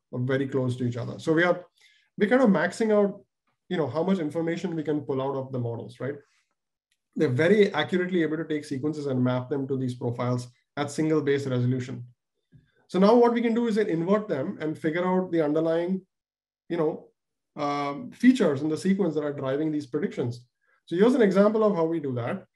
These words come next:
<clears throat> Here's a control element that actually regulates the oct four gene itself.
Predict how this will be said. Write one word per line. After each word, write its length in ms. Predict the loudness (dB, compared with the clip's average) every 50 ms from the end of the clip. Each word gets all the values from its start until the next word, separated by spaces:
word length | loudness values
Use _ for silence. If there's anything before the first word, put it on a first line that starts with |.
| _ _ _ _ 4
<clears throat> 380 | 6 6 6 6 4 -2 -2
Here's 240 | 2 4 6 6 6
a 300 | 6 6 4 4 2 -2 -8 -14 _ _ _ _ _ _ _ _ _ _ _ _ _ _ _ _ _ _ _ _ _
control 380 | -4 -2 0 4 6 6 6 6
element 420 | 4 2 2 0 0 -2 -2 -4 -6
that 120 | -6 -6
actually 380 | -6 -6 -8 -6 -2 0 0 2
regulates 560 | 2 0 0 0 0 2 2 0 -2 -4 -4
the 140 | -4 -6 -4
oct 320 | -2 -4 -6 -6 -6 -8
four 180 | -4 -2 0 0
gene 240 | 0 0 -2 -2 -2
itself. 560 | -2 -4 -6 -4 -2 0 0 0 -2 -4